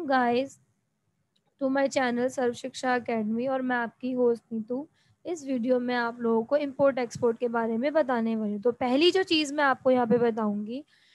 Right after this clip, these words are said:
उसमें हम एक Tele Prime की company का data दूसरे Tele Prime company के अंदर कैसे लेके जाएंगे, वो आपको सबसे पहले बताने वाली हूँ। तो start करते हैं। यहाँ पर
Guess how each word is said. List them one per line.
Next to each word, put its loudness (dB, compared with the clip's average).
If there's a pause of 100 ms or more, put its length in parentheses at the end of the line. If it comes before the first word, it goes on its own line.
(160)
उसमें -2
हम 2 (120)
एक 2
Tele 4
Prime 0
की -2
company 0
का 2
data 0 (380)
दूसरे 4
Tele 4
Prime 2
company 0
के 0
अंदर 0
कैसे 2
लेके 2
जाएंगे, -2 (680)
वो 0
आपको 2
सबसे -2
पहले 0
बताने 0
वाली -2
हूँ। -6
तो -4
start 2
करते -6
हैं। -2
यहाँ -6
पर -2